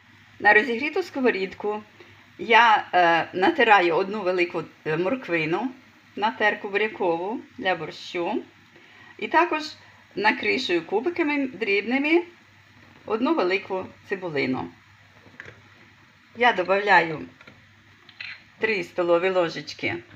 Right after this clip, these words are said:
звичайної рафінованої олії. І буду смажити до готовності. Для чого це роблю, я вам далі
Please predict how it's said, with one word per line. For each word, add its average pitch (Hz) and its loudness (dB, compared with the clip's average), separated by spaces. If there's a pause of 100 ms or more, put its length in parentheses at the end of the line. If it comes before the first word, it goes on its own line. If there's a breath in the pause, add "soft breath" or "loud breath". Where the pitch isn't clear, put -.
(920)
звичайної 139 0 (3000)
рафінованої 143 -2
олії. 151 -4 (3500)
І 269 -12
буду 285 -6
смажити 208 -6
до 180 -2
готовності. 156 -6
Для 294 -2
чого 320 -4
це 277 2
роблю, 247 2
я 226 -2
вам 165 -4
далі 185 2